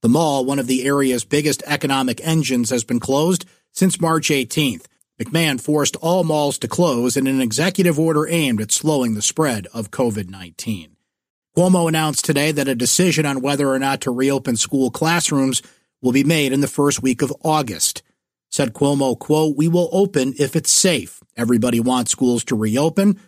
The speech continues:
and no one wants that more than me," end quote. Cuomo said the decision will be made based on data on coronavirus cases. The governor outlined the process the state will take to reach its decisions on school reopenings this fall.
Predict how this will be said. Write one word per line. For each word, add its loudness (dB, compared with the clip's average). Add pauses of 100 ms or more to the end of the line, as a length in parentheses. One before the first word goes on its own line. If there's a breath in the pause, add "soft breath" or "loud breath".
(220 loud breath)
and -8
no 0
one 2
wants 0
that 0
more 0
than 2
me," -2 (100)
end -16
quote. -2 (320 soft breath)
Cuomo 4
said 0
the 0
decision 0
will 0
be 0
made 0
based -2
on -4
data 0 (340 soft breath)
on -4
coronavirus 0
cases. -2
The -18
governor -2
outlined -2
the -2
process -2
the -8
state 0
will -6
take -2 (300 soft breath)
to 0
reach 2
its 0
decisions 2
on -2
school 0
reopenings 0
this -4
fall. -2